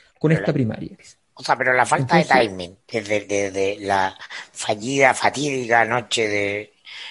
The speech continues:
Speaker 2: no inscripción de primaria, de pelea de escupos con el Frente Amplio y el P C por,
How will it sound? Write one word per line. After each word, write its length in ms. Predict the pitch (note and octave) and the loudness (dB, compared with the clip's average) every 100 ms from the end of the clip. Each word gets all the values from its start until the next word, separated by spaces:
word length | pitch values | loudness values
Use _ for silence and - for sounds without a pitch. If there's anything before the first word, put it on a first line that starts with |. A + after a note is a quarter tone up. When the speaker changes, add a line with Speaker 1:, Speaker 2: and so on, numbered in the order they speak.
| - | -16
Speaker 2:
no 180 | G#2+ A#2+ | -2 0
inscripción 520 | B2+ - - B2 A#2+ | 0 -4 -6 0 0
de 80 | A#2+ | 0
primaria, 640 | G#2+ G#2+ B2+ A#2+ G2+ G2 | -2 0 4 4 4 2
de 140 | F#2 F2+ | 2 0
pelea 280 | F#2+ G#2 | 2 4
de 80 | G#2 | 4
escupos 480 | F#2 - - A#2 A2+ | 2 -4 -6 -2 -2
con 420 | - G#2 F#2+ F#2 | 0 -4 -4 -12
el 120 | F#2 | -12
Frente 480 | F2 - G#2 - G2 | -10 -10 -10 -6 2
Amplio 360 | G#2+ A2+ G#2+ G#2+ | 4 2 -2 -2
y 60 | |
el 140 | G#2+ - | 0 -2
P 160 | - | -4
C 500 | F#2+ - C#3 C3 B2 G#2+ | -6 -2 2 4 4 2
por, 220 | G#2 | -2